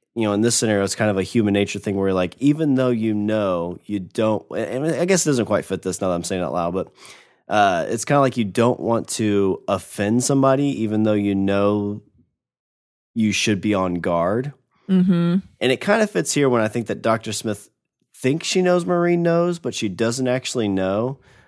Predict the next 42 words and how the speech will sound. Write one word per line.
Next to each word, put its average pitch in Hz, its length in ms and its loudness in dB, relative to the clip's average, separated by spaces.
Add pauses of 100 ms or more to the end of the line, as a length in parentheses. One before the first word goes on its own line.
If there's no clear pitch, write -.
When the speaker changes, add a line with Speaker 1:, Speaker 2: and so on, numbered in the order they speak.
(120)
Speaker 1:
So 190 120 2
she's 175 220 2
Speaker 2:
Mm-hmm. 165 80 0
Speaker 1:
still 123 220 2
trying 110 220 -2
to 101 40 -4
play 113 240 -2
the 101 120 -2
part 104 340 0
and - 80 -10
still 107 180 -4
trying 101 220 -4
to 98 60 -2
be 98 200 -2
the, 87 460 0 (120)
you 104 140 0
know, 90 160 0
the 87 480 -4 (680)
Doctor 113 420 -2
Smith 101 360 -4
that - 340 -6
they 95 120 0
know 90 340 2
of. 64 480 -6 (460)
If 190 60 2
Speaker 2:
Right. 170 160 4
Speaker 1:
that 160 40 4
makes 151 200 0
any 87 120 -6
sense. 82 520 -10 (360)
Speaker 2:
It 427 200 -2
kinda 381 360 0
does, 254 360 0
because 277 280 0
she 269 320 2
goes 262 320 2
ahead 214 460 2
and, 190 220 0
like, - 160 -2
confesses 196 680 0
to 190 380 2
Maureen 170 680 0